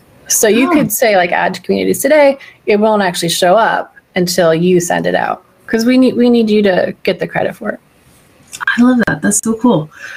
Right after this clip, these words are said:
Speaker 1: Yeah.
Speaker 2: Now, how do I start tracking if something's being successful?
Speaker 1: So we have a couple of tools inside of Tailwind that,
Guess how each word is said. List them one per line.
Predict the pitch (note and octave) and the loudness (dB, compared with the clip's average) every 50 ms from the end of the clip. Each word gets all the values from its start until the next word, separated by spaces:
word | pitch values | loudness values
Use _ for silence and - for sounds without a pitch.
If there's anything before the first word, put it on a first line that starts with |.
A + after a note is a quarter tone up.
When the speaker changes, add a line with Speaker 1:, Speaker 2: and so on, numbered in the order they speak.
| - - | -2 0
Speaker 1:
Yeah. | C4 E4 F#4+ F4+ C4+ G#3 G3 G3 | 2 2 2 2 2 2 2 2
Speaker 2:
Now, | G#3 G#3 G3+ - - _ _ _ _ _ _ _ _ - - - _ - | 2 0 -2 -2 -6 _ _ _ _ _ _ _ _ -20 -20 -20 _ -8
how | - - C#4+ D#4 | -2 0 2 2
do | E4 D#4 | 2 4
I | D4 C#4+ | 2 2
start | C#4+ - - A3+ G#3+ G#3 F#3+ - - _ _ _ _ - | 0 -2 -2 0 0 0 0 -2 -4 _ _ _ _ -8
tracking | - - - F3+ F3+ F3+ - F3+ F3 - E3+ E3 D#3 D3+ D3+ - _ _ _ _ _ - | -6 -2 -2 -2 -2 -2 -2 -2 0 2 2 2 2 2 -2 -6 _ _ _ _ _ -4
if | - F3 E3 D#3+ | -2 -2 0 0
something's | - - D#3+ D#3 D#3 D#3+ D#3+ D3+ D3+ | 0 -2 0 0 2 2 2 2 2
being | D#3+ D3+ D3 D3+ | 2 2 2 2
successful? | D3+ - - - - D3+ - - - - - D3+ - _ _ _ _ _ _ _ _ _ _ _ - - - - - - - - - - - - | 0 -2 -6 -6 -4 -4 -4 -4 -6 -8 -12 -14 -16 _ _ _ _ _ _ _ _ _ _ _ -20 -14 -12 -8 -6 -4 -4 -4 -4 -6 -8 -6
Speaker 1:
So | - - - D4+ D4 C#4+ D4 D4+ C#4+ D4 - - - | -4 -2 2 4 4 4 4 4 2 2 0 0 0
we | - D4+ E4 | 0 0 2
have | G4+ G4 | 2 0
a | G4+ | 0
couple | F4+ F4 D#4+ C4 A#3+ A#3 | 0 -2 -2 0 2 0
of | A3 G#3+ | 0 0
tools | - A#3 G3+ G3+ G#3 G3+ G3+ | 0 0 2 2 2 0 -2
inside | - - G3+ G3 G3 F#3+ F#3 F#3+ G3 G3 F#3+ - - - G3+ F3+ F3 F3 F3+ F3+ F3+ F3+ | -4 -2 0 0 2 2 2 2 2 0 -2 -4 -4 -2 -2 0 0 0 0 0 0 -2
of | - - F3+ F3 F3 F3+ - - | -2 -2 -4 -4 -6 -8 -12 -10
Tailwind | - F#3+ F#3 F3 E3+ E3 E3+ F3 F3 | -4 -2 -2 0 0 0 0 0 0
that, | F3+ E3+ E3 - - | 0 0 -2 -4 -14